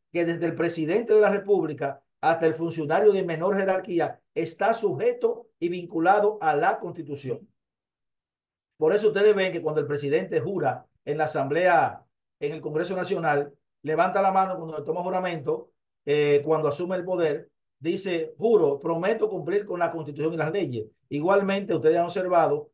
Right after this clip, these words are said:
cuando se juramenta algún funcionario, eh, del, de alguno de los poderes del Estado, órgano, eh, constitucional, por ejemplo, Tribunal Constitucional,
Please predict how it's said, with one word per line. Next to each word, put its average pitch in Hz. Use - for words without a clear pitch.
cuando 151
se 151
juramenta 156
algún 160
funcionario, 165
eh, 139
del, 135
de 147
alguno 156
de 180
los 170
poderes 160
del 156
Estado, 160
órgano, 160
eh, 143
constitucional, 151
por 135
ejemplo, 160
Tribunal 139
Constitucional, 143